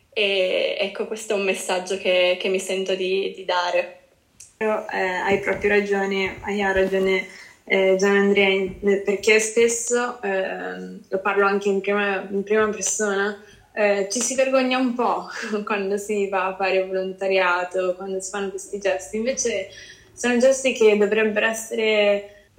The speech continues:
Speaker 2: condivisi, proprio condivisi il più possibile, in modo tale che la gente conosca queste realtà, ed è anche un po' questo che fa, che facciamo noi del Polo Positivo. Cerchiamo di parlare di questi grandi gesti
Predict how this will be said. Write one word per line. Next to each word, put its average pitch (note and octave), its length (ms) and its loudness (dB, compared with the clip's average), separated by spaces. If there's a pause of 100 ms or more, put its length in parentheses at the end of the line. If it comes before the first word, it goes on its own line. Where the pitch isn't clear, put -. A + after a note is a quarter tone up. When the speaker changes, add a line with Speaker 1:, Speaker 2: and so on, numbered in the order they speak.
(100)
Speaker 2:
condivisi, C4 1000 2
proprio G#3 960 2
condivisi B3 440 -2
il A#3+ 120 -4
più C4 160 -6
possibile, G#3+ 640 -2
in G3+ 60 0
modo G#3+ 240 0
tale A3+ 260 0
che A3+ 120 -2
la A3+ 140 0
gente A#3 380 0
conosca G#3 520 -2
queste F#3+ 280 -2
realtà, F#3 500 2
ed G3+ 120 2
è A#3+ 40 2
anche A#3+ 220 0
un A3 100 -2
po' G#3 140 -2
questo G#3 360 -2
che G3 100 -4
fa, F#3 420 0
che - 100 -16
facciamo G3+ 320 -2
noi F#3+ 140 0
del G3 160 0
Polo F#3+ 200 2
Positivo. F3 760 -6
Cerchiamo G#3+ 420 0
di F#3+ 120 2
parlare G3+ 560 2
di G3 140 0
questi G3 280 -6
grandi G3 320 -2
gesti G3 600 -2